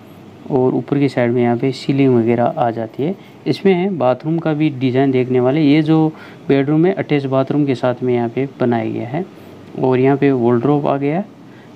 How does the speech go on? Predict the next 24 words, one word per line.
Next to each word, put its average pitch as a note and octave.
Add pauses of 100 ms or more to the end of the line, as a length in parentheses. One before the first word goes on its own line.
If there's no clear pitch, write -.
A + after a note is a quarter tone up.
और B2+
सामने C3
की C#3
side B2+
में B2+
यहाँ B2+
पे B2+
dressing C3+
आ C3+
जाता C3+
है F3+ (300)
और C3+
ये C#3
खांचे B2+
में B2+
यहाँ A#2
पे, E3
अ, G#3+ (1200)
बाथरूम A#2+
का B2+
एरिया A#2+
आ A#2
जाता A2
है। A#2+